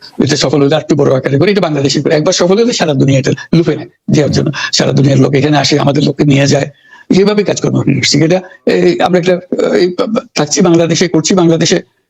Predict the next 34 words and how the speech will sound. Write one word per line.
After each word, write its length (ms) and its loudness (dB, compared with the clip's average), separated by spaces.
কিন্তু 320 2
সারা 220 0
দুনিয়ার 460 2
লক্ষ্য 260 0
আমাদের 320 0
দিকে। 300 -4
আমরা 200 0
কি 120 -2
করছি, 380 -2
কি 100 0
চিন্তা 260 0
করছি, 300 0
কিভাবে, 280 0
আহ, 420 -6
এগুলো 340 2
পর্য-, 260 -2
আহ, 540 0
পরিচালনা 460 0
করছি। 320 -2
এবং 160 0
তার 160 2
মধ্যে 240 2
ব্যাখ্যা 420 -4
হিসেবে 300 2
যেটা 200 0
আমরা 140 2
বারবার 320 0
বলছি, 280 0
আমরা 500 0
একটা 480 0
নতুন 440 2
পৃথিবী 360 2
গড়তে 300 -2
চাই। 240 -2